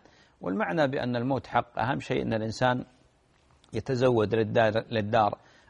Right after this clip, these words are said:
الآخرة: "وتزودوا فإن خير الزاد التقوى". سامح من ليبيا يقول: "بعض الأشخاص بدأنا نسمع بأنهم لا يرون الكعبة حينما يذهبون"، يعني ما، ما، ما، ما، ما، ما يعني، آه، سبب ذلك؟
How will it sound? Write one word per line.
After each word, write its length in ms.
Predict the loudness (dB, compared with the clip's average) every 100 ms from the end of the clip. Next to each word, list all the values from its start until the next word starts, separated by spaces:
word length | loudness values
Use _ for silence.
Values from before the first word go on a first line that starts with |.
| -4
الآخرة: 500 | 0 2 0 0 0
"وتزودوا 720 | 0 -2 0 2 2 0 -2
فإن 360 | -6 -6 -4 -2
خير 260 | 2 2
الزاد 400 | 2 4 4 4
التقوى". 580 | 0 -2 0 0 0 -8 -8 _ _ _ -20 -20 _ -2
سامح 360 | 4 4 2
من 140 | 0 0
ليبيا 300 | 0 2 0
يقول: 300 | 2 0 2
"بعض 280 | 2 2
الأشخاص 600 | -2 -2 -6 -2 -2 -2
بدأنا 300 | -4 -4 -4
نسمع 360 | -4 -6 -6 -6
بأنهم 380 | -4 -2 -2 2
لا 80 | 2
يرون 300 | 4 2 -2
الكعبة 400 | -2 -4 -2 -4
حينما 380 | -2 -2 2
يذهبون"، 520 | 2 2 0 -2 -4 -6 -16 -20 -20 -10
يعني 240 | -4 0 0
ما، 240 | -2 -2
ما، 200 | -2 -2
ما، 320 | -2 -4 -6
ما، 320 | -6 -8 -6 0
ما، 360 | 2 4 2
ما 480 | 0 2 2 0 -4
يعني، 520 | -6 -4 -2 -2 -4 -4
آه، 340 | -4 -2 -2
سبب 420 | -2 0 2 2
ذلك؟ 340 | 2 2 2